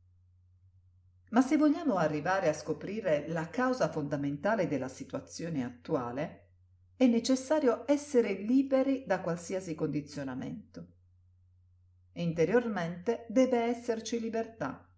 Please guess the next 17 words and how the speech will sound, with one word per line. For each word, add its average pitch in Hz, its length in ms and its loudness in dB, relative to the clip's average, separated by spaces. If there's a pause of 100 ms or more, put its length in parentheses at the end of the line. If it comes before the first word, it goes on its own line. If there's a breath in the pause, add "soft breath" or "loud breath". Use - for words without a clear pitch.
(1400)
Libertà 202 840 0
non 226 440 2
significa 214 840 -2
andare 175 420 2
dove 156 200 -2
vogliamo, 143 800 -6 (340)
sceglierci 185 680 -2
il 156 60 -2
lavoro 165 320 0
che 160 120 0
preferiamo 160 920 -4 (260)
o 240 120 6
dire 240 300 0
quello 185 260 -2
che 151 120 -4
ci - 160 -8
pare. 131 440 -10